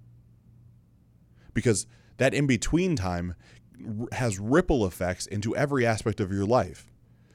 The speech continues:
So although I've done the core four every morning, although I've went to the gym, although I've had my green smoothie and eaten proficiently and all the things I'm supposed to do, none of them were as good as they could have been because I have this sense of turmoil that's ruling the under part of my life.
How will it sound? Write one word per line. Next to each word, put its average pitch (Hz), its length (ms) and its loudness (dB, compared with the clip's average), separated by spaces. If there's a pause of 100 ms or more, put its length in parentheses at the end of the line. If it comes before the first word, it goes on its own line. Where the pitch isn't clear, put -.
(180)
So 147 180 10
although 139 200 6
I've 143 160 8
done 151 160 4
the 143 80 2
core 104 220 4
four 151 240 2
every 87 140 4
morning, 85 240 0
although 123 220 4
I've 127 100 6
went 123 140 4
to 107 60 -6
the 95 100 0
gym, 110 300 0
although 98 160 2
I've 98 80 2
had 110 100 -2
my 95 120 -2
green 95 220 -4
smoothie 135 300 4
and 98 120 -2 (280)
eaten 143 320 0
proficiently 98 500 0
and 107 100 -2
all 151 100 6
the 165 80 0
things 143 240 0
I'm 117 100 2
supposed 113 300 0
to 117 80 -2
do, 147 180 6 (240)
none 156 200 4
of 180 60 2
them 151 160 4
were 123 240 2
as 110 200 -2
good 127 180 2
as 110 120 0
they 104 120 2
could 185 220 2
have 113 180 4
been 107 220 0
because 113 260 0
I 107 80 -4
have 120 200 -2
this 113 140 0
sense 147 220 0
of 113 80 -4
turmoil 135 420 2
that's 107 260 -2
ruling 135 500 0
the 120 140 -4
under 131 280 0
part 117 240 -2
of 98 140 -2
my 95 100 0
life. 90 480 -4